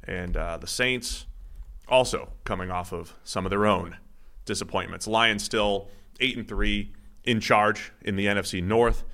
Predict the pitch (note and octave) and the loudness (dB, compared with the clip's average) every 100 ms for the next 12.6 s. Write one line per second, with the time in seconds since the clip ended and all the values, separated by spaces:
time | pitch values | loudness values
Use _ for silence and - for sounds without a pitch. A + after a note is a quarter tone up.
0 | - - - G2 - C3+ B2 A#2 - - | -12 -18 -6 -2 4 6 4 2 -4 0
1 | A2+ A#2+ A2+ F#2 - B2 F#2+ - - - | 4 4 4 -2 2 4 4 0 -12 -14
2 | - - _ - - F2 D#2+ - C3 C3 | -20 -20 _ -20 -14 -10 -8 2 2 2
3 | G#2+ A2 F2+ - B2 A#2+ G2+ G#2 G2+ G#2+ | -2 -2 -2 0 2 2 0 0 0 -2
4 | F#2+ F#2+ F#2+ F2+ F#2+ - F2 - F#2+ F2 | -4 -2 -4 -4 -4 -4 -4 -4 -4 -6
5 | D#2+ G#2+ F#2+ - - - - - - - | 0 2 2 -2 -10 -4 -2 -2 -4 -10
6 | - - - F2 F2 - - F#2 A2 A#2+ | -16 -14 -14 -12 -12 -10 -8 -2 0 0
7 | A2 - A2+ A2+ A#2 - - - - - | -4 -6 -6 -4 -6 -10 -14 -20 -16 -14
8 | - - - - - - - - - - | -12 -14 -14 -16 -18 -20 -20 -20 -20 -6
9 | - B2 A2+ A2 A#2+ A#2+ A#2+ A2 G#2+ G#2+ | 0 2 2 2 2 2 0 0 0 0
10 | G2+ G#2 - G2+ F#2+ G2+ F#2 F2+ - B2 | -2 -4 0 0 2 -4 -4 -6 -2 2
11 | B2 B2 A#2+ A2+ - - - - E3+ A#2+ | 2 4 0 0 -10 -16 -4 0 0 2
12 | G#2+ F#2 F#2+ F2+ F2+ F2+ | 0 2 -2 -2 -4 -4